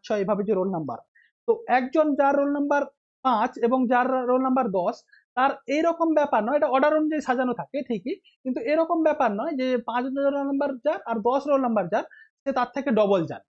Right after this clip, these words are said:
এমন কিন্তু নয়। হয়তো সে তার থেকে দু এক number কম পেয়েছে, তার জন্য তার দশ roll number।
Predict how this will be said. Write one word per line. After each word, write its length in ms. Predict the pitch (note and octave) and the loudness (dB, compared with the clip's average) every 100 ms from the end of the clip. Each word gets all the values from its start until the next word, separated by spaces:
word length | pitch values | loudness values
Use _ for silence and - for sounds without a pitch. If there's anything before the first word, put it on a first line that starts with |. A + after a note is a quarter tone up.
| _ _ - | _ _ 0
এমন 160 | D4 C#4+ | 0 2
কিন্তু 240 | C#4+ C4 | 2 2
নয়। 160 | G3+ A#3 | 0 0
হয়তো 200 | A3 B3+ | 0 0
সে 120 | C#4 C4+ | -2 -2
তার 180 | B3 - | -2 -4
থেকে 160 | C#4 A#3 | -4 -2
দু 160 | G#3+ B3+ | 0 0
এক 160 | A#3+ | 0
number 280 | B3+ B3 B3 | 0 -2 -2
কম 180 | A#3+ A#3 A#3 | 0 0 2
পেয়েছে, 300 | C4 B3+ E4+ | 0 0 -4
তার 200 | A3 G3 | -2 -2
জন্য 180 | G#3 G#3 | -2 -2
তার 160 | G3+ F3 | -4 -4
দশ 160 | D3 C#3 | -8 -12
roll 100 | B2 | -20
number। 200 | _ | _